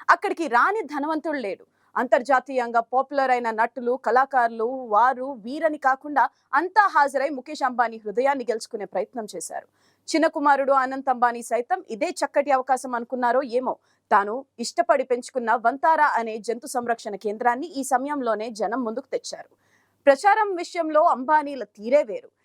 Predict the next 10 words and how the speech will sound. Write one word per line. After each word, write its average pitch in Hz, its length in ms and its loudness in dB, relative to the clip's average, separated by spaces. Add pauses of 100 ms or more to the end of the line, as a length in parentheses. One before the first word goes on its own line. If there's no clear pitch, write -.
(200)
ఏది 262 260 6
ఎప్పుడు 247 380 -2
ఎక్కడ 220 380 -2
ప్రజెంట్ 247 480 -2
చేయాలన్నది 262 760 2
వారికి 214 320 2
తెలిసినంతగా 277 720 0
మరెవ్వరికీ 190 560 -4
తెలియదు. - 360 -14 (360)
అయితే 381 320 2